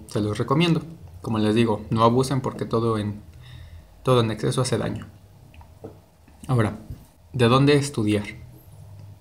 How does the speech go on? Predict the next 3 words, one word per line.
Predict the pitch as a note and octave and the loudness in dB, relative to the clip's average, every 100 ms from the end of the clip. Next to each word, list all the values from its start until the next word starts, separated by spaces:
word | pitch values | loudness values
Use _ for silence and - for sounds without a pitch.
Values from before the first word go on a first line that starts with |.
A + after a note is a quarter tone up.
| _ _ _ - - | _ _ _ -20 -4
Yo | B2+ D3+ | 2 4
recomiendo, | E3 D#3 C3 B2+ C3+ D3+ E3 E3 - - - - _ - - - - - - - - | 4 2 2 2 4 4 2 -2 -8 -18 -20 -20 _ -20 -20 -20 -20 -20 -20 -12 2
bueno, | D3+ C3 | 4 4